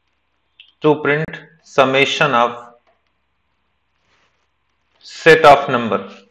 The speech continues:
अभी इसको मैं समझा रहा हूं, पहले आप मेरी बात को ध्यान से सुनते हुए और note down करते हुए चलेंगे। डीएफ़डी to print summation of set of number, पहला question जो हम आज देखेंगे। दूसरा क्वेश्चन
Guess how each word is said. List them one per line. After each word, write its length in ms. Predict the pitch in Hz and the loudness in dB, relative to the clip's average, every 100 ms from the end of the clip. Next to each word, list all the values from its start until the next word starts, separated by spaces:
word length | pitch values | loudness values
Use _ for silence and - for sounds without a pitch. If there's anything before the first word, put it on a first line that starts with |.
| _ - 127 | _ -12 -2
अभी 160 | 131 | 0
इसको 260 | 139 - 147 | 0 -2 -4
मैं 100 | 143 | -4
समझा 360 | - 135 123 135 | -2 -2 2 2
रहा 120 | 147 | 2
हूं, 60 | 175 | 0
पहले 280 | - 127 | 0 2
आप 140 | 131 131 | 2 2
मेरी 180 | 131 135 | -2 -2
बात 260 | 123 127 120 | 0 0 0
को 80 | 143 | -4
ध्यान 260 | 117 127 123 | -2 -4 -2
से 100 | 135 | -4
सुनते 380 | - 127 113 143 | -6 -12 -2 0
हुए 160 | 143 | 0
और 220 | 170 123 | -2 -2
note 240 | 127 127 135 | -2 0 0
down 200 | 131 131 131 | 2 0 0
करते 260 | 113 - | -6 -4
हुए 120 | 123 | -6
चलेंगे। 440 | 123 127 131 143 175 - _ _ _ _ _ _ 127 | -6 -6 -8 -10 -12 -16 _ _ _ _ _ _ -8
डीएफ़डी 520 | 120 151 151 139 175 | 0 4 4 2 -2
to 100 | 170 165 | 0 -4
print 300 | 165 165 165 | -2 -4 -2
summation 560 | - 139 139 - 135 95 - _ _ _ _ _ _ _ _ _ - | -2 0 0 -2 -4 -4 -12 _ _ _ _ _ _ _ _ _ 0
of 300 | 139 160 - - | 2 2 -2 -6
set 300 | - 156 151 | 0 2 4
of 180 | 135 139 | 2 -2
number, 260 | 113 101 95 - | -6 -6 -6 -2
पहला 240 | 117 131 156 | 0 0 -2
question 380 | - 147 - 156 | -2 -6 -4 -4
जो 80 | 151 | -2
हम 120 | 147 | 0
आज 120 | 147 143 | 0 0
देखेंगे। 480 | 143 - 156 151 165 _ _ _ _ _ 123 | -4 -6 -12 -12 -14 _ _ _ _ _ -8
दूसरा 420 | 123 139 - 160 | -4 -2 2 2
क्वेश्चन 420 | 160 151 - 160 | 2 -4 -4 -6